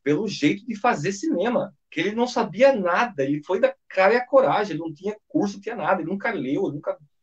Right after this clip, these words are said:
viu, era da cabeça dele. Tanto que tem uma cena no primeiro aí, que ele fica mais de cinco minutos fazendo um,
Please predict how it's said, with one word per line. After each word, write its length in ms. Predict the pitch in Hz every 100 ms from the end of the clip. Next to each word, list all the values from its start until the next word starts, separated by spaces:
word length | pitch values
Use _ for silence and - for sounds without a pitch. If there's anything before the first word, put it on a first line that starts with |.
| _ _
viu, 440 | - 139 202 147 - _ _ _
era 140 | - 156
da 100 | 180
cabeça 420 | 185 170 - 240
dele. 440 | 139 175 233 - - _ _ _ _ _ _ -
Tanto 260 | 151 180 233
que 140 | 214
tem 140 | 208
uma 120 | 202 185
cena 340 | - 185 185
no 100 | 170
primeiro 420 | 156 143 165 156
aí, 340 | 139 247 233 - _ _ _ _ _ _ _ _ _ _ _ - - _ _
que 140 | -
ele 120 | 165
fica 300 | 196 202 -
mais 200 | 196 208 202
de 40 |
cinco 220 | - 226
minutos 340 | 233 202 208 -
fazendo 360 | 202 170 208 208
um, 360 | 190 160 135